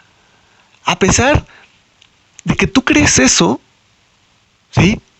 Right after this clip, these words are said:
Tú has pasado por la ansiedad en qué,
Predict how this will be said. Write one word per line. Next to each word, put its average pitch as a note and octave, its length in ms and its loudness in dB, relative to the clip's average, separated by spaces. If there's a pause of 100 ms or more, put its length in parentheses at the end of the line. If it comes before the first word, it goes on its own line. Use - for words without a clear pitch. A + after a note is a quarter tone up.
(120)
Tú C#4+ 260 4
has D#4 380 0 (280)
pasado A#3 800 0 (840)
por E3 340 0 (520)
la E3+ 220 2
ansiedad E3+ 600 0 (220)
en D3+ 320 0
qué, E3+ 320 -4